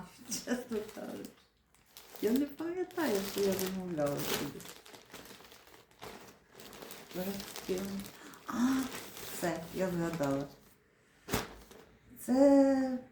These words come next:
походу, піжамка. Так і є. Це піжамка, але вона холодна. Тобто літній варіант.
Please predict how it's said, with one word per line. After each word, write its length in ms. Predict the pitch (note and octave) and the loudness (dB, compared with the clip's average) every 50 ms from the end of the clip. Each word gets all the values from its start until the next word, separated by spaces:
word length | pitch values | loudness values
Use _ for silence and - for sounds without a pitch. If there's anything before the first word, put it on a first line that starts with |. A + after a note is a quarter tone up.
| - - | -18 -12
походу, 440 | - F#3+ - - A#3 A#3+ - - A3 | -10 -10 -4 2 4 4 4 4 2
піжамка. 800 | - - - G#3+ G3 F#3 F3+ F3 E3 D#3+ D#3+ D#3+ - - A2+ - - - - - - - _ _ _ _ _ _ _ _ _ _ _ _ _ - - - - - - - - - - - - - _ - - _ - | 0 0 -2 -2 -2 0 2 2 2 2 0 -2 -4 -8 -12 -12 -12 -18 -20 -20 -20 -20 _ _ _ _ _ _ _ _ _ _ _ _ _ -20 -18 -16 -16 -14 -14 -14 -14 -16 -18 -20 -20 -20 _ -20 -20 _ -4
Так 260 | - C4+ C4+ C4+ - B3 | 2 2 2 4 8 8
і 60 | A#3+ | 8
є. 400 | G#3 F#3 F3 E3+ D#3+ D3+ D#3+ - - - - - - - - - - - - - - _ _ _ _ - - - - _ _ _ _ _ _ _ _ _ _ _ _ _ | 8 8 6 6 6 4 0 -2 -8 -14 -20 -20 -20 -20 -20 -20 -20 -20 -20 -20 -20 _ _ _ _ -20 -20 -20 -20 _ _ _ _ _ _ _ _ _ _ _ _ _
Це 180 | - C#4 C#4+ C#4+ | 4 8 8 8
піжамка, 880 | C#4+ - A#3+ G#3 G3 B3+ C#4+ D#4+ F4 E4+ D4+ D4+ D4+ D4+ D4 C#4+ - - | 8 6 4 6 10 10 12 12 12 10 8 6 6 6 6 4 2 2
але 240 | G#3 G#3 G#3+ A#3+ B3+ | 2 4 6 6 6
вона 340 | B3+ B3 A#3 A3 A3 A3+ A3 - - | 8 8 6 6 6 2 2 0 -2
холодна. 680 | A#3 A3+ A3+ A3+ A3+ A3 G3+ F3+ D3+ D3+ D3 C#3 C#3+ D3+ - - - - - - _ _ _ _ _ _ - - _ - - - - - - - - - - - - - - - - - _ - - - - - _ _ _ _ - _ _ _ _ _ _ _ | -2 2 2 4 6 8 8 6 6 4 2 2 2 0 -2 -8 -20 -20 -20 -20 _ _ _ _ _ _ -20 -20 _ -20 -18 -18 -18 -18 -18 -20 -18 -16 -16 -16 -16 -18 -20 -20 -20 -20 _ -20 -20 -20 -20 -20 _ _ _ _ -20 _ _ _ _ _ _ _
Тобто 720 | - B3 B3+ B3+ B3+ - - B3+ B3+ B3 B3 A#3 A3 G3 F#3+ - - - _ - - - - - - _ - - _ _ - - - _ _ _ - _ _ - - - - - - - - - - _ - - - - _ _ - | 0 2 2 2 0 -2 2 4 6 8 8 6 4 2 -4 -8 -12 -20 _ -20 -20 -20 -20 -20 -20 _ -20 -20 _ _ -20 -20 -20 _ _ _ -20 _ _ -20 -20 -20 -20 -20 -20 -20 -20 -20 -20 _ -20 -20 -20 -20 _ _ -2
літній 520 | A3+ B3 C#4+ D#4+ D#4 - - C#4+ C#4+ C#4 | 6 8 8 8 8 6 8 8 10 10
варіант. 760 | A3+ G3+ A3 A3 G#3+ A3 A3 G3+ F3+ E3 D#3+ E3 E3 - - | 10 8 6 6 8 8 8 6 6 6 4 4 2 -2 -4